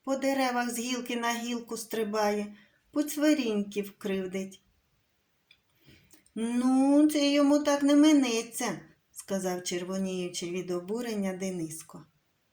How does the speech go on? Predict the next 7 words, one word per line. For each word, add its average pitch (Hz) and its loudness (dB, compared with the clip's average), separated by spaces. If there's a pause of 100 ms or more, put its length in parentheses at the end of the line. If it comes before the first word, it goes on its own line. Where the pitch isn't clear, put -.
(680)
Другого 180 -4
дня 202 -4
він 190 -4
прокинувся 185 -8
раніше, 180 -6
ніж 180 -10
завжди. 175 -12